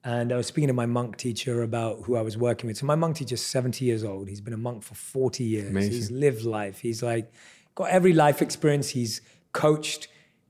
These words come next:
Speaker 1: children since they're born to go on to become incredible people. He's coached, you know, heads of societies and states, and, you know, he's,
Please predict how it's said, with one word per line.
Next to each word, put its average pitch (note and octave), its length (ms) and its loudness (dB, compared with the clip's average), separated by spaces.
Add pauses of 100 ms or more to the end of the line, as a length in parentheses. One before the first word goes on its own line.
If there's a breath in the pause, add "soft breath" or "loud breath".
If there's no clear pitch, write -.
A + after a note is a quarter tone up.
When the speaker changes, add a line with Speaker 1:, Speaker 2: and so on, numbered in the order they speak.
Speaker 1:
children D#3+ 600 6
since D#3 220 2
they're C3+ 180 6
born E3+ 600 6
to B2 480 6
go C#3 180 6
on C#3+ 180 6
to C3+ 80 -2
become C3 320 2
incredible C3+ 540 4
people. C#3+ 520 6
He's A2+ 220 0
coached, - 540 -2
you C3+ 100 -2
know, A#2 80 -2
heads A2+ 240 -2
of A2 100 -4
societies C3+ 720 0
and A2 100 -6
states, D3 440 2
and, A#2+ 200 -6
you F3 60 -4
know, C#3+ 80 -2
he's, C3 200 -4